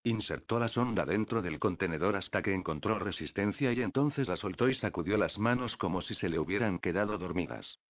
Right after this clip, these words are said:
"Lo que quiera que haya ahí dentro se ha endurecido con los años.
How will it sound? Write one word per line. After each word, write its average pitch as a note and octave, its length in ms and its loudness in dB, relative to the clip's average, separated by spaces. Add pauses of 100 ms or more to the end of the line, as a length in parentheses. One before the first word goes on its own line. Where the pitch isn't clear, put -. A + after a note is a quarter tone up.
(340)
"Lo F#2 200 4
que F#2+ 120 0
quiera A#2+ 300 2
que F#2 160 2
haya G2 240 4
ahí F#2 180 2
dentro A2+ 380 0
se B2 160 2
ha B2 40 2
endurecido G2+ 680 0
con F2 180 0
los D#2+ 180 -2
años. A#1 460 -4